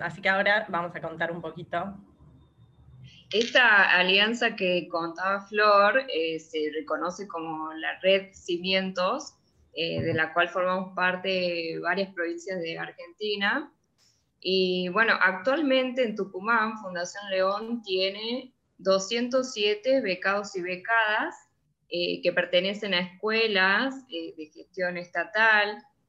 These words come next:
Speaker 2: y que tienen la particularidad de que la población se encuentra en situación de vulnerabilidad. Entonces, Futuros Egresados acompaña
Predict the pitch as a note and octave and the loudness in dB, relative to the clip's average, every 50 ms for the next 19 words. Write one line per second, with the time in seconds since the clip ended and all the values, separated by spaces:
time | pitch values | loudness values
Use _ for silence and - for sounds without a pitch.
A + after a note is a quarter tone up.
0 | _ - G3 G3 G3+ F#3+ F#3 G#3+ A3+ A#3+ B3+ A#3+ A3 F#3+ F3+ F3+ F3+ F3+ F3+ - | _ -12 -12 -4 -4 -4 -2 0 0 0 0 2 2 2 2 4 2 0 0 -4
1 | F#3+ - G3 F#3+ G3 G3 F#3+ G3 G3 G#3 G#3 G#3+ A3+ B3 B3+ A3+ F#3 - - E3+ | -8 -4 -2 0 2 2 2 2 2 2 4 4 4 4 2 0 -2 -6 -6 -4
2 | E3 D#3+ - - E3 E3 E3 E3+ F3 F3+ - - G#3 A3 A3 A3+ A#3 A#3 G#3+ F#3 | -4 -4 -4 -4 -6 -4 -2 -2 -4 -4 -6 -6 -4 -2 -2 -2 -4 -6 -6 -6
3 | F3 F3+ F3 - F#3+ F#3 F#3+ F#3+ F#3 G#3+ A3+ A#3+ B3 A3+ F#3+ F3 E3 - F3 D#3 | -6 -6 -4 -4 -4 -4 -4 -6 -6 -4 -2 -2 -2 -2 -4 -6 -6 -8 -14 -14
4 | - E3+ E3+ - - F3+ F3+ F#3 F3+ E3+ E3 E3 E3 E3 E3 E3+ E3+ E3+ F3 E3+ | -12 -12 -12 -10 -10 -10 -8 -6 -6 -8 -6 -6 -8 -8 -6 -6 -6 -4 -4 -2
5 | E3+ E3+ F3+ F#3 F#3+ F3+ D#3+ D3+ - - - _ _ _ _ _ _ _ _ _ | -2 -2 -2 0 2 2 2 2 0 -8 -18 _ _ _ _ _ _ _ _ _
6 | _ _ _ _ _ _ _ _ _ _ _ _ _ - G#3 G#3 A3+ B3 B3 B3 | _ _ _ _ _ _ _ _ _ _ _ _ _ -16 -12 -2 -2 -2 0 0
7 | B3 B3+ B3+ - - _ _ _ _ _ - G3 G3 - A3 A3 B3 A#3 A3+ A#3 | 0 -2 -2 -2 -8 _ _ _ _ _ -10 -10 -6 -4 -2 -2 -2 -2 -2 0
8 | A3+ B3 C4+ B3+ C4 B3+ B3 B3 B3+ C4 D#4 - - - F#3 F#3 - - G3 G3 | 0 0 0 2 4 4 4 4 2 0 -2 -4 -2 0 0 0 0 0 -2 -2
9 | G3 G3 - C4 C4+ B3+ A#3 G3+ G3 G3 G3+ G#3+ A#3 D4 D#4 - | -2 -4 0 2 4 4 4 2 0 -2 -2 -2 -2 -4 -6 -12